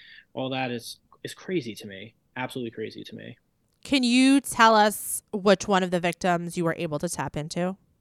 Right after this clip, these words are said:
Speaker 1: I don't know if the parent, like, if they want me to.
Speaker 2: Okay, that's
Speaker 1: I just wanna
Speaker 2: totally
Speaker 1: be,
Speaker 2: fine.
Speaker 1: like, I just wanna be, like, respectful until, like, 'cause I, 'cause the trial's coming up in the fall, right?
Speaker 2: Yeah.
Speaker 1: It's, um,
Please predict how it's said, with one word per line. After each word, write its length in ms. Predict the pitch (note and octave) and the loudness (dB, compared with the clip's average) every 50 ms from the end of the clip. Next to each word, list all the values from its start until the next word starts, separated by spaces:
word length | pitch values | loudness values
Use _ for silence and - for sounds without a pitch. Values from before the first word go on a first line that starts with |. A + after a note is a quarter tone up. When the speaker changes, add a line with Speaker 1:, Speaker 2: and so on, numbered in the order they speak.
| _ _ _ _ _ _ _ _ _ _ _ _ _ _ _ _ _ _ _ _ _ _ _ _ _ _ _ - | _ _ _ _ _ _ _ _ _ _ _ _ _ _ _ _ _ _ _ _ _ _ _ _ _ _ _ -8
Speaker 1:
I 40 | B2 | -6
don't 100 | B2+ B2+ | -4 -4
know 100 | B2+ B2+ | -4 -6
if 80 | A#2 A#2+ | -6 -8
the 60 | A#2 | -12
parent, 400 | - - - A#2+ A#2 A2+ A2+ - _ _ - | -14 -12 -12 -10 -10 -10 -12 -16 _ _ -14
like, 360 | C#3 A#2+ A2+ G#2+ - - - _ | -12 -10 -10 -12 -14 -16 -18 _
if 120 | B2 A2+ - | -16 -12 -10
they 120 | A#2+ A2+ | -10 -10
want 240 | A2+ A2 A2+ A2 F2+ | -10 -12 -14 -16 -18
me 120 | G#2 A2+ | -18 -6
to. 120 | - - C#4+ | -2 0 2
Speaker 2:
Okay, 280 | D#4 - B3 A3 G#3+ - _ _ - | 4 4 4 4 4 0 _ _ 4
that's 180 | B3+ A#3+ - - | 4 4 4 2
Speaker 1:
I 60 | C#3 | 2
just 100 | - A#3+ | 6 6
wanna 160 | A#3 A3+ A3 | 8 8 8
Speaker 2:
totally 60 | G#3+ G3 | 6 6
Speaker 1:
be, 80 | C#3+ | 4
Speaker 2:
fine. 120 | C#3 C#3+ C#3 | 4 6 6
Speaker 1:
like, 300 | C#3 C#3 C#3 - - - _ _ _ - | 4 4 2 0 -4 -14 _ _ _ -2
I 40 | C#3 | -2
just 120 | C#3 - | 0 0
wanna 160 | D3+ D3 C#3+ | 0 0 0
be, 140 | C3+ C#3+ C#3+ | 0 2 2
like, 160 | C#3 C3+ - | 2 2 0
respectful 760 | C#3 B2 - - - A2+ A2+ A2+ - _ - B2+ B2 B2+ B2+ | -4 -8 -8 -8 -8 -8 -8 -8 -10 _ -10 -8 -8 -6 -6
until, 320 | C3 B2+ B2 - C3+ B2+ B2+ | -6 -8 -8 -8 -8 -8 -6
like, 300 | C3 B2+ B2 B2+ - - _ _ - _ _ _ _ _ - | -6 -6 -8 -8 -10 -14 _ _ -20 _ _ _ _ _ 0
'cause 120 | D#3 C#3+ | 2 4
I, 160 | D3+ D3 D3+ | 4 4 2
'cause 220 | - - E3 C#3+ - | 2 0 0 2 2
the 100 | D#3+ C#3+ | 2 0
trial's 440 | - - D#3 D#3 D#3 D3 C3+ C3+ - | 2 0 2 2 2 2 0 -2 -4
coming 280 | - C3 B2 B2 A#2+ | -6 -6 -4 -4 -4
up 200 | A#2+ A#2 - - | -4 -6 -6 -6
in 240 | C3 B2+ B2 B2 B2 | -6 -4 -4 -4 -4
the 100 | A#2+ A2 | -6 -6
fall, 440 | - _ C3+ B2+ A#2+ A2 G#2 G2+ A2 | -6 _ -6 -4 -4 -4 -6 -8 -8
right? 300 | A#2 A#2+ B2 C3 C#3 - _ _ _ _ _ - | -8 -6 -6 -6 -6 -8 _ _ _ _ _ -6
Speaker 2:
Yeah. 220 | G#3 G#3 F3+ E3 | -2 0 0 0
Speaker 1:
It's, 100 | - - | 0 -4
um, 420 | B2+ C3 B2+ B2 B2 B2 B2+ B2 | -6 -6 -4 -6 -6 -6 -8 -10